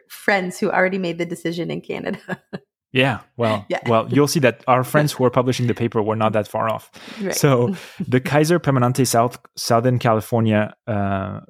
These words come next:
Speaker 2: group has four point seven million member, socioeconomically diverse, uh, and they have an integrated healthcare system.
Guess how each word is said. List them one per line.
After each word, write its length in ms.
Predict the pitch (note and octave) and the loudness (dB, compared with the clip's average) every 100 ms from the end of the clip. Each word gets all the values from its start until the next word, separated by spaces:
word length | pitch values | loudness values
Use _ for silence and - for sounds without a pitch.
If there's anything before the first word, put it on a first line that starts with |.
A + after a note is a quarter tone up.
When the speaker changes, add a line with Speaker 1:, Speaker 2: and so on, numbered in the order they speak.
| C3+ | -8
Speaker 2:
group 220 | A2 A#2 | -2 0
has 320 | A2 G2+ G2 - | 2 0 -2 -8
four 320 | - - B2+ | -10 0 0
point 380 | C3 A#2+ A2+ G#2+ | 2 0 0 0
seven 500 | - A2 A2+ G#2+ A2 | 0 2 2 0 2
million 400 | A#2 A#2 A2+ G#2+ | 4 4 4 2
member, 460 | G#2 G2+ G#2 G#2 - | 0 2 2 0 -4
socioeconomically 1120 | - A#2+ - C3 A2+ A#2 A2 G#2+ G#2+ G#2+ G#2 | -4 -2 2 2 2 2 2 0 0 -2 0
diverse, 640 | G2+ G2 G#2 G#2+ - - - | 0 0 -2 -4 -6 -10 -6
uh, 240 | G#2+ G2+ G#2 | -2 0 0
and 100 | G#2+ | 2
they 60 | G#2+ | 2
have 180 | G#2+ G#2 | 2 2
an 80 | |
integrated 480 | G#2+ G#2+ G#2+ G#2 G#2 | 0 0 0 2 2
healthcare 400 | G2+ G2+ - G#2 | 2 0 -2 -4
system. 480 | - D3+ - G#2 | 0 0 2 0